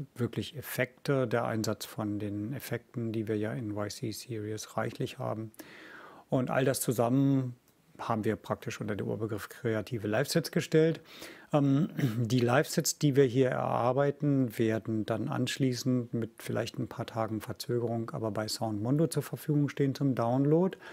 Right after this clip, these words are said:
Wir haben ja nun das Team erheblich erweitert mit dieser Saison. Das heißt, wir haben jetzt aus Spanien Gabriel Peso mit neu dabei.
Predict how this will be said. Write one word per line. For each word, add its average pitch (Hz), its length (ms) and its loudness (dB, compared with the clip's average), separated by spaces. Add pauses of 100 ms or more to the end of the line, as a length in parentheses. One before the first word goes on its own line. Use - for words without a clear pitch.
(380)
Wir 131 80 2
haben 123 120 4
ja 127 100 4
nun 123 240 4
das 113 240 -2
Team 127 400 2
erheblich 110 500 -2
erweitert 110 640 0
mit 131 160 0
dieser 131 240 2
Saison. 127 540 4
Das 113 200 -4
heißt, 110 460 -4
wir 110 200 -6
haben 107 280 -4
jetzt 110 420 -4
aus 110 220 -6
Spanien 110 500 -4
Gabriel 110 320 -2
Peso 127 480 0
mit 127 280 -2
neu 123 220 0
dabei. 120 540 0